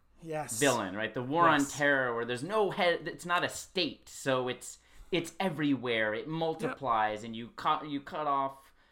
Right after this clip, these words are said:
Speaker 2: you know, you assassinate one head over here, and another one pops up over there.
Speaker 1: Yeah, literally with a drone strike, right? I mean, it's literally like Tony Stark's tech, um, right? And so, and then, I mean, ultimately, what we re-,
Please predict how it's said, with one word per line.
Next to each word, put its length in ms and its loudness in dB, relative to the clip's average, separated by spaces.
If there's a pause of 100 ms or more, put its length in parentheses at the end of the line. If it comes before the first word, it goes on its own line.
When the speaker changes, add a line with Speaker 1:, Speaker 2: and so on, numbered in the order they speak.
(100)
Speaker 2:
you 100 -8
know, 80 -6
you 220 -4
assassinate 640 -2
one 240 -2
head 220 -2
over 180 -6
here, 300 -6
and 120 -8
another 300 -8
one 160 -8
pops 340 -14
up 200 -12
over 180 -10
there. 260 -8
Speaker 1:
Yeah, 200 -2 (240)
literally 420 4
with 240 6
a 60 4
drone 380 6
strike, 340 -4
right? 120 0
I 60 -2
mean, 120 -4
it's 120 -8
literally 460 2
like 200 0
Tony 340 -2
Stark's 500 -2
tech, 460 -8 (420)
um, 460 2 (580)
right? 280 0 (120)
And 180 -4
so, 640 -2 (540)
and 120 -2
then, 400 0 (140)
I 60 4
mean, 160 0
ultimately, 580 0
what 300 2
we 180 0
re-, 300 -4